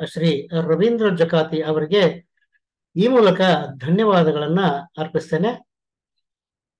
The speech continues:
ಒಕ್ಕಲಿಗ ಮುದ್ದಣ್ಣನವರ ವಚನಾಂಕಿತ ಕಾಮ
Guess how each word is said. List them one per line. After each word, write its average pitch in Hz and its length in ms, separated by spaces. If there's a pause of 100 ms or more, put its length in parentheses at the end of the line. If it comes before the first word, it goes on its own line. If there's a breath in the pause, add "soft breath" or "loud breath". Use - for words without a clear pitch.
(500)
ಒಕ್ಕಲಿಗ 269 480
ಮುದ್ದಣ್ಣನವರ 226 720 (320)
ವಚನಾಂಕಿತ 175 720 (340)
ಕಾಮ 226 340